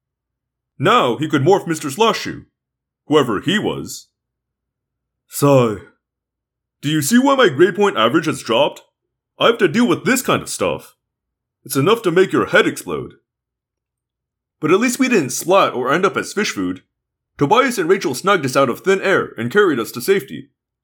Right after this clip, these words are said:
Now all we had to do was deal with our possibly strange new Animorph, David, while finding a way to save the leaders of the free world. And not get killed. "Something's bothering me,"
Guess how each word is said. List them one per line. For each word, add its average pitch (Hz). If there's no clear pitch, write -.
Now 151
all 220
we 247
had 240
to 208
do 175
was 113
deal 175
with 143
our 104
possibly 185
strange 170
new 156
Animorph, 143
David, 175
while 185
finding 208
a 156
way 175
to 165
save 160
the 131
leaders 127
of 90
the 98
free 143
world. 135
And 117
not 143
get 131
killed. 156
"Something's 196
bothering 110
me," 80